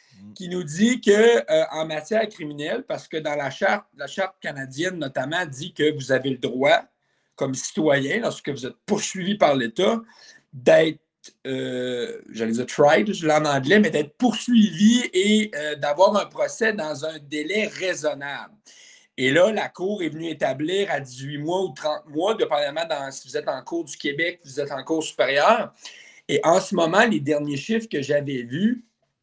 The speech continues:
Speaker 2: je pourrais peut-être à un moment donné faire une mise à jour là-dessus, mais les derniers chiffres que j'avais vus, c'est qu'en ce moment, euh, je vais prendre l'Alberta,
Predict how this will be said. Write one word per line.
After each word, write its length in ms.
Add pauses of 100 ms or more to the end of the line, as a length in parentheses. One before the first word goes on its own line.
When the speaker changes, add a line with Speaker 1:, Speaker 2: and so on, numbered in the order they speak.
(300)
Speaker 2:
je 140
pourrais 220
peut-être 200
à 40
un 20
moment 100
donné 160
faire 180
une 140
mise 200
à 100
jour 180
là-dessus, 300
mais 100
les 60
derniers 220
chiffres 180
que 60
j'avais 280
vus, 360 (320)
c'est 220
qu'en 220
ce 120
moment, 600 (100)
euh, 340 (200)
je 120
vais 120
prendre 260
l'Alberta, 800